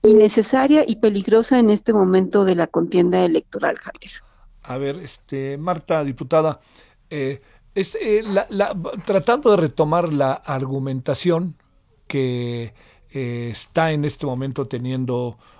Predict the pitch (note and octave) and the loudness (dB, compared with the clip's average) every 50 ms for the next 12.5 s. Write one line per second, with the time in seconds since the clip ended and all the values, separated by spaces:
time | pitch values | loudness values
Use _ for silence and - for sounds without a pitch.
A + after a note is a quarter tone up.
0 | _ _ _ B2+ A#2+ A#2+ A#2 _ - F3 F#3+ F3+ - - G3+ G#3+ D#3+ - F3 C#3+ | _ _ _ -10 -10 -10 -10 _ 0 0 0 2 4 4 4 4 6 4 4 6
1 | C#3+ C3+ C3+ C3 C3+ C3+ C3+ B2+ C3 D3 C3+ - E3 D#3 D3+ F3 F3+ - C#3+ D3 | 6 4 4 4 4 4 4 4 2 2 4 6 4 6 6 6 6 6 6 4
2 | C#3 C3 B2+ C3 C3 C3+ C#3+ D3 - - - F3+ E3 C#3+ C3 B2+ B2 A#2+ C3+ B2 | 4 4 4 4 4 4 4 2 0 -2 -8 -6 -2 0 0 0 0 -2 -2 0
3 | - D3+ C#3+ D3 D3 C#3+ C#3 C#3 B2 B2 A#2+ B2+ - - A#2+ A#2 A2+ A2 - - | 2 4 4 6 6 4 4 2 -2 -4 -4 -4 -4 -4 -4 -6 -6 -10 -14 -20
4 | - - - - _ _ F#3 G#3 G#3+ G#3+ G3 F#3 F#3+ G3+ G3 - - - _ - | -20 -20 -20 -20 _ _ 2 4 4 4 4 4 4 4 2 0 -8 -10 _ -20
5 | - _ _ - C#3 D3 D3+ - - _ - F3+ F#3+ G3 G#3 D3 - D#3+ B2+ G3 | -20 _ _ -4 -2 -2 -2 -2 -4 _ 2 4 4 4 4 -2 -8 -2 2 2
6 | G3 G3 F3+ D#3+ C#3 C#3+ C#3 C3+ C#3 C#3 D#3 E3+ F#3 G3 F#3+ G3+ G#3 E3+ C#3+ C#3 | 4 4 4 2 2 2 0 0 0 2 4 4 4 2 -2 -8 -8 -6 -6 -4
7 | - - - - F3+ E3+ F3+ E3+ B2+ - C3+ - - D#3 C#3+ C#3+ C#3+ C3 C3+ C3+ | -6 -6 0 2 2 2 2 0 -2 -6 -4 2 2 2 2 2 0 0 0 0
8 | C#3 D3+ D3+ D#3 D#3 D#3+ D3+ _ - - - _ _ _ - D3 D3 D3 D3 C#3+ | 0 2 2 2 2 0 -4 _ -20 -20 -20 _ _ _ -4 -2 0 2 2 2
9 | C#3 C#3 C#3 C3+ C#3 C3+ C3+ C3+ C#3 D#3+ - - E3+ E3+ F3+ G3 G#3 G3+ - - | 2 2 2 2 0 0 -2 -2 -4 -4 0 4 6 6 6 6 6 4 2 2
10 | E3+ D3+ - - F#3+ F#3 F3 - - - G3 F3+ F3+ D3 E3+ E3+ - E3+ D3 C3+ | -4 -4 2 4 4 4 4 2 -2 -2 0 0 2 2 0 2 2 2 0 0
11 | - C#3+ C3+ B2+ F3+ E3 D3 D3 D3 D3 D3 B2+ - C3 C3+ C#3 C3+ B2+ - C3 | -2 -4 -8 -2 -2 -2 0 0 -2 -2 -2 -4 -8 -6 -6 -4 -4 -4 -6 -8
12 | B2 - - - D3+ D#3 D#3 D#3 C#3 | -2 2 2 2 4 2 -2 -2 -6